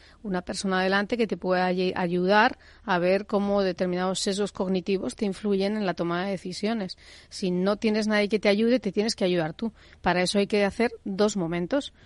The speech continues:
El primero, el de la escritura, muy profunda, y el segundo, dejar que la escritura pose y cuando tú ya tengas la suficiente distancia para poder leer con objetividad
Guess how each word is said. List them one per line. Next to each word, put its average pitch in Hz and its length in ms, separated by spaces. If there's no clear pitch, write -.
El 180 120
primero, 180 380
el 185 40
de 190 80
la 190 60
escritura, 214 560
muy 196 280
profunda, 254 600
y 190 140
el 165 120
segundo, 185 420
dejar 185 300
que 190 80
la 180 80
escritura 185 380
pose 226 300
y 247 40
cuando 175 260
tú - 80
ya 185 160
tengas 196 240
la 175 80
suficiente 180 460
distancia 196 640
para 170 220
poder 190 500
leer 196 480
con 240 260
objetividad 226 800